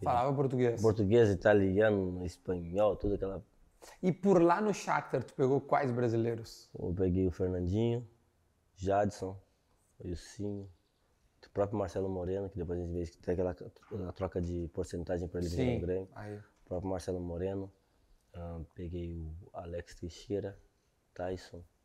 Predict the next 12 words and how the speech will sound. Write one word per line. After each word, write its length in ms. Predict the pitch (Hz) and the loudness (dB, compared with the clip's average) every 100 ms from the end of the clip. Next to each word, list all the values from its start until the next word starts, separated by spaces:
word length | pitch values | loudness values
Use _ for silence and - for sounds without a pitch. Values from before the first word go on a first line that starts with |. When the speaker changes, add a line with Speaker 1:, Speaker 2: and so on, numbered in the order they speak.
| _ | _
Speaker 2:
o 180 | 87 82 | -10 -6
William, 380 | 90 95 95 92 - _ _ _ _ - | -2 -2 -2 -6 -12 _ _ _ _ -16
Luiz 120 | 90 92 | -8 -4
Adriano. 580 | 87 87 92 92 92 92 - | -4 -2 -4 -4 -8 -12 -6
Speaker 1:
Olha 200 | 113 151 | -2 -2
tudo 460 | - - 160 170 | -4 -2 0 0
que 120 | 170 160 | -2 0
jogou 280 | 156 139 147 | 0 2 0
no 100 | 147 | 0
Shakhtar, 480 | - 117 110 - 101 | -2 -4 -4 -6 -6
né? 80 | |
Speaker 2:
Ismael, 520 | 87 90 90 92 92 | -4 -4 -4 -2 -4